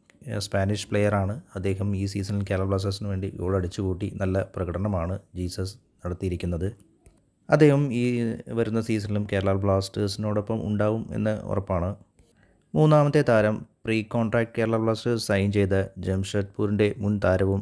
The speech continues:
അവിടെ നല്ല പ്രകടനവും ആ സീസണിൽ കാഴ്ചവെച്ച സെർജിയോ കാസ്റ്റൽ എന്ന സ്പാനിഷ് പ്ലെയറാണ്. ഐ എസ് എല്ലിലെ സ്പാനിഷ് പ്ലെയേഴ്സിൻ്റെ,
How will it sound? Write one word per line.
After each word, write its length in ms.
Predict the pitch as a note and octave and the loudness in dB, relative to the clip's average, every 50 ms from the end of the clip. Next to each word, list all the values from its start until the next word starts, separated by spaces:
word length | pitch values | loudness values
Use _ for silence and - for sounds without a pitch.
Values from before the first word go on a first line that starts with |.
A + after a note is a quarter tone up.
| - - | -4 -4
അവിടെ 300 | G2+ G2+ G2+ G2 G#2 - - | -2 0 2 2 0 0 -2
നല്ല 260 | G#2+ G#2 G#2+ A2 A2 | -2 -2 0 0 -2
പ്രകടനവും 600 | A2 - A2+ G#2+ G#2 G#2+ G#2+ G#2+ A2 A2 A2 A2 - - | -2 -2 -2 -2 0 -2 -2 -2 -2 -2 -2 -4 -4 -4
ആ 100 | A2 A2 | -4 -2
സീസണിൽ 440 | G#2 A#2 G#2+ G2+ - G#2+ G#2 G#2 | 0 0 0 0 -2 -4 -4 -2
കാഴ്ചവെച്ച 540 | G#2 G#2 G2 F#2+ F#2+ - G#2 G2+ F#2+ F#2 - F#2+ F#2 - | 0 0 0 0 0 0 -2 -2 0 0 -2 -2 -4 -4
സെർജിയോ 540 | - - F#2+ F#2 F2+ E2 - F#2 F#2 F#2 F2 - | -4 -2 -2 -2 -2 -4 -4 -4 -4 -4 -4 -4
കാസ്റ്റൽ 460 | - F2 F2 E2+ E2 - - F#2 F2+ - - | -2 0 0 0 0 -2 -2 -2 -2 -2 -4
എന്ന 280 | - F2 F2 F#2 F2+ F2+ - | -6 -4 -2 -2 -2 -4 -6
സ്പാനിഷ് 460 | - - - E2+ D#2+ D#2+ E2+ E2+ - - | -10 -6 -2 -2 0 0 -2 -4 -6 -4
പ്ലെയറാണ്. 500 | E2 D#2+ D#2+ D#2+ D#2 D2+ C#2+ D2 D2+ D#2 - _ _ - - - _ _ _ _ _ _ _ - | -2 -2 0 0 0 -2 -2 -4 -4 -6 -10 _ _ -20 -20 -20 _ _ _ _ _ _ _ 0
ഐ 100 | - C#3 | 4 4
എസ് 120 | C#3+ C3+ D3 | 4 4 4
എല്ലിലെ 220 | C#3+ C3+ C3+ C3 | 4 4 2 2
സ്പാനിഷ് 520 | B2 - - A2+ A2 G#2+ G#2+ A2+ A2 - - | 0 0 0 2 2 2 2 0 -2 -2 0
പ്ലെയേഴ്സിൻ്റെ, 580 | A2+ A2 A2 A2 G#2 - A2+ A2+ A2 A2 G#2+ | 0 2 2 2 0 0 -2 0 0 0 -2